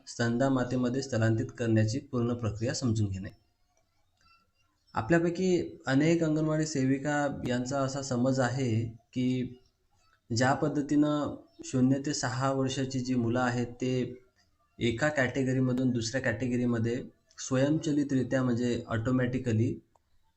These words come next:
स्थलांतरित होतात. म्हणजे शून्य ते सहा महिन्याची एखादं बाळ असेल तर सहा महिने पूर्ण झाल्यानंतर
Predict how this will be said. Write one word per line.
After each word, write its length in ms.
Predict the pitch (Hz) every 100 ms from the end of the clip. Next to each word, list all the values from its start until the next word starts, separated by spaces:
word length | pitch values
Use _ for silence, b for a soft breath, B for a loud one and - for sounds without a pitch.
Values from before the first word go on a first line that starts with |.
| -
स्थलांतरित 580 | - 127 143 151 143 135
होतात. 240 | 104 107 98
म्हणजे 280 | 110 110 117
शून्य 340 | - 117 120 131
ते 60 | 135
सहा 460 | 131 117 127 131 131
महिन्याची 840 | 123 123 127 123 135 131 123 -
एखादं 420 | 117 113 120 120
बाळ 200 | 113 113
असेल 460 | 117 110 120 107 113 - _ _ _ _ _ _ -
तर 100 | 120
सहा 300 | - 113 123
महिने 260 | 131 131 131
पूर्ण 280 | 135 127
झाल्यानंतर 640 | 123 117 120 127 123 123